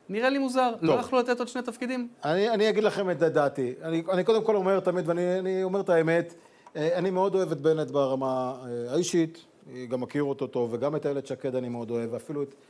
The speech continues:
Speaker 2: אפילו, אני אוהב מאוד את, אה, את, אה, סמוטריץ'.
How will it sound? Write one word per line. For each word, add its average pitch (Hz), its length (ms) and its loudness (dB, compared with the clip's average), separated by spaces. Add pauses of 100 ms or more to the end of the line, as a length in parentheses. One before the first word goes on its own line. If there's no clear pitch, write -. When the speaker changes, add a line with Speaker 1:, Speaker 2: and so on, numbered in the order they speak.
(460)
Speaker 2:
אפילו, 127 440 -2
אני 117 100 -6
אוהב 160 380 2
מאוד 156 240 2
את, 160 160 2
אה, 151 240 6 (400)
את, 135 160 -4
אה, 147 60 4
סמוטריץ'. 147 720 0